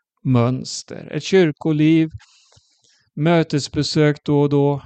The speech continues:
Vi lever våra liv och vi har en bekännelse. Men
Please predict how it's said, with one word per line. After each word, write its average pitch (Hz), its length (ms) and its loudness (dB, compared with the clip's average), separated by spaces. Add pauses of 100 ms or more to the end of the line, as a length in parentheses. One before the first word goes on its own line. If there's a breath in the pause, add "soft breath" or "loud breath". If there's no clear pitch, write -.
(140)
Vi 160 100 -4
lever 147 400 0
våra 147 280 0
liv 139 400 0 (460 loud breath)
och 147 180 0
vi 160 60 2
har 143 340 4
en 156 120 -2
bekännelse. 147 880 -2 (320 loud breath)
Men 147 260 0